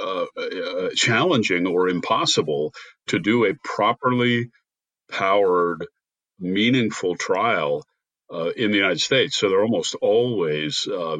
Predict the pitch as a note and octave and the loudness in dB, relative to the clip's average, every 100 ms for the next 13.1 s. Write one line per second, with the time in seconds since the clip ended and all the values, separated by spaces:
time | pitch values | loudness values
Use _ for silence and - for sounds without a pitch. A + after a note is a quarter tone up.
0 | D2 F2 F#2 G2 G#2+ - F2 E2 - F#2+ | -8 -8 -2 0 -2 -4 -4 -4 -2 -2
1 | F2 F2 D#2 - F2 F2 C#2 D2 - - | -2 -4 -4 -2 -2 0 -2 -4 -6 -12
2 | - - - - _ _ _ - A#2 G#2+ | -20 -20 -20 -20 _ _ _ -2 0 0
3 | B2 B2+ C#3+ G3 - B2+ A#2 A2+ G#2+ G#2+ | 2 4 4 4 4 4 4 2 0 -2
4 | - - A2+ G2 F#2+ - C3 A2+ C#3+ D3 | -4 -6 0 0 0 -4 -6 -2 0 2
5 | B2 G#2 A#2+ A#2 G#2 F2+ E2 A2+ A#2 - | 2 2 2 0 0 -2 -2 -2 0 0
6 | G#2+ F#2 F2 D#2+ G2 G#2 F#2+ F2 - F#2+ | 0 -2 -4 -6 -2 2 2 0 -4 -4
7 | E2+ G2 G#2 A#2 - A2 G#2 G2 F#2 F2+ | -2 -2 0 0 0 0 0 2 2 2
8 | E2+ - - _ F2 E2+ F#2+ G2+ A2+ G#2+ | -2 -12 -20 _ -8 -4 -2 0 0 0
9 | G2+ F#2+ F#2 F#2 F2+ F2+ - - - - | 0 0 0 0 0 0 -4 -6 -8 -10
10 | - - - F2+ - - G2+ G#2 G2+ F#2+ | -12 -10 -6 -4 -4 0 2 4 4 0
11 | F2 - G2 G2+ - G#2+ F#2+ F2+ E2+ - | -6 -4 0 0 0 0 0 -2 -4 -2
12 | F#2 F#2 F2+ E2+ D#2+ D#2 E2 D#2+ E2 D#2+ | 0 0 0 0 -2 -2 -4 -4 -4 -4
13 | D#3 | -4